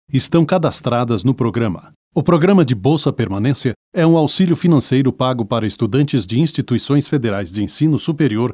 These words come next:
em situação de vulnerabilidade socioeconômica. O Ministério da Educação paga um valor de novecentos reais. O recurso é pago diretamente ao estudante por meio de um cartão de benefício.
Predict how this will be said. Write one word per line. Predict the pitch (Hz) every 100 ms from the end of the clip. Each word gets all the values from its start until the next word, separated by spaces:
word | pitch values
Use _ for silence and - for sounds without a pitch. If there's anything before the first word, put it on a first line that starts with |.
| _
em | - 135
situação | - 185 - 123 - 139
de | 127 117
vulnerabilidade | 90 170 170 127 123 120 107 95 123 113
socioeconômica. | 104 135 135 - 113 117 113 101 87 - _ _
O | - 156
Ministério | 202 147 - 127 113
da | 107
Educação | 90 - 127 - 156 135 _ -
paga | 160 165 156
um |
valor | 120 117 113 131
de | 120
novecentos | 120 101 101 143 170 165 123
reais. | 123 110 87 - - _ -
O |
recurso | 104 110 - 156 - 131 - -
é | 160
pago | 160 151 135
diretamente | 117 156 175 139 123 131
ao | 117
estudante | 98 - 135 131 139 113 _ -
por | 160 127
meio | 123 135 131
de | 127
um | 139
cartão | 135 104 - 127
de | 123
benefício. | 107 131 120 - 127 - -